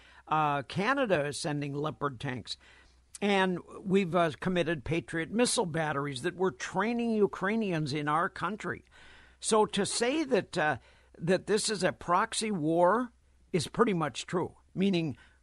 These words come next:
we've committed the war, but we're not committing the manpower. Ukraine is committing the manpower, but we're committing all of the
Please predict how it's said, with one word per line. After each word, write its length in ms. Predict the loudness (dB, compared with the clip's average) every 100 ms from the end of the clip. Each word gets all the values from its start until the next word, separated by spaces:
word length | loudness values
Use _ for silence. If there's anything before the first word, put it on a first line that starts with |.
| -20 -8
we've 440 | -2 4 4 4
committed 380 | 0 -2 0 -2
the 80 | -4
war, 560 | -2 2 2 2 -2 -8 -4
but 140 | -2
we're 160 | 2 2
not 200 | 2 -2
committing 400 | -2 -2 -2 -2
the 60 | -2
manpower. 760 | -2 -2 -2 -2 -4 -4 -12 _ _ _ _
Ukraine 500 | -4 -4 0 0 2
is 120 | -2
committing 420 | -2 -4 -4 -2 -4
the 60 |
manpower, 720 | -2 -2 -4 -4 0 2 2
but 260 | 0 -4 -4
we're 280 | 0 2 2
committing 480 | 0 -2 0 -2
all 320 | 2 6 6 4
of 140 | 2
the 280 | 0 0